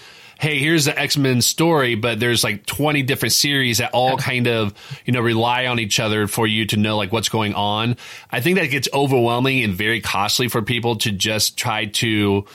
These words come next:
Speaker 1: enjoy a story. That, that's why a lot of people probably wait for the trade paperback or just
Speaker 2: Yeah.
Speaker 1: can't really get into it if they feel like they're missing out on a lot when the story is relying on all these signs. So I'm not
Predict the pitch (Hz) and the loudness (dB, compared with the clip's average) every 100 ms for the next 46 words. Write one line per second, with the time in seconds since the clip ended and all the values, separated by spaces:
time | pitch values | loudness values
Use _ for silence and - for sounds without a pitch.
0 | - - - 127 113 117 110 113 117 110 | -20 -20 -6 -2 0 0 0 0 -2 -2
1 | 104 - 104 110 120 117 104 107 - 117 | -2 0 0 2 0 -2 -2 -4 -4 -4
2 | 131 110 110 107 113 101 107 107 98 104 | -2 0 -2 -2 -4 -4 -2 0 0 -2
3 | 101 107 101 92 - 104 - 180 156 110 | -2 -2 -2 -2 -4 -4 -4 -4 -4 -4
4 | 104 95 95 - 104 101 98 98 - - | -2 -4 -6 -2 0 2 2 0 -4 -18
5 | - - 151 117 - 175 151 156 143 123 | -18 -6 -2 0 0 0 2 2 0 -2
6 | 120 135 131 139 135 127 117 117 101 110 | -2 -2 -2 -2 2 2 2 0 -2 -2
7 | 127 120 104 107 113 110 113 104 110 104 | 0 0 0 0 0 0 0 -2 -2 0
8 | 104 98 95 95 95 101 98 - 107 104 | 0 0 0 0 0 0 0 0 0 0
9 | 98 92 95 92 98 98 95 92 90 87 | 0 0 -2 -2 -2 -2 -2 -2 -2 -2
10 | - 92 92 175 240 190 | -2 -2 0 2 0 -2